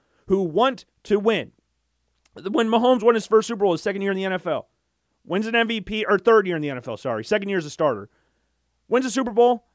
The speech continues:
and everybody starts throwing, "Oh, he's Russell Wilson two point oh. He's never gonna win a Super Bowl again. He's gonna keep losing Super Bowls and do all that stuff." He wants to win a Super Bowl. He wants to win another one.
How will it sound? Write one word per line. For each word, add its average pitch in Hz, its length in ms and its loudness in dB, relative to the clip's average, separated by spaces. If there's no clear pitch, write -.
and 202 100 2
everybody 220 320 4
starts 208 320 0
throwing, 202 220 0
"Oh, 196 60 2
he's 175 140 2
Russell 180 260 2
Wilson 170 260 0
two 170 140 -4
point 151 160 -6
oh. 135 40 -6
He's 123 80 -10
never 156 140 -4
gonna 160 140 -6
win 165 100 -4
a - 20 -6
Super 151 200 -6
Bowl 147 160 0
again. 123 180 -8
He's 98 100 -14
gonna 120 120 -12
keep - 220 -8
losing 156 380 -4
Super 143 220 -8
Bowls 139 220 -6
and 135 80 -12
do 139 100 -6
all 135 120 -4
that 120 160 -8
stuff." 104 220 -12
He 269 220 -2
wants 254 340 0
to 214 100 -2
win 214 140 -2
a 196 60 -4
Super 165 220 -8
Bowl. 113 240 -10
He 233 140 -6
wants 247 320 0
to 247 80 -6
win 226 140 -2
another 180 300 -4
one. 104 200 -14